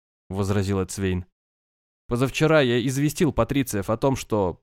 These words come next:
Пурпурной палате придётся править шантом без моей помощи". "Вы заслужили отдых",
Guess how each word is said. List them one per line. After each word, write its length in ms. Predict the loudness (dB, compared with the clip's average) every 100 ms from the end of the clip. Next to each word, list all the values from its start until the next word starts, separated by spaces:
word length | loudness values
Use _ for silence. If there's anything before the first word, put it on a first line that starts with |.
| -6
Пурпурной 520 | -4 -2 2 4 4
палате 480 | 4 4 4 2 0
придётся 420 | -2 0 0 -2
править 340 | 0 2 2 0
шантом 480 | 2 2 2 -2 -4 _ _ _ -8
без 300 | 2 2 4
моей 280 | 4 2 2
помощи". 520 | 0 0 -4 -10 -14 _ _ _ _ _ _ _ _ _ _ _ _
"Вы 280 | -14 -8 -6
заслужили 760 | -6 -6 -4 -4 -2 0 2 2
отдых", 680 | 2 0 -4 -6 -10 -14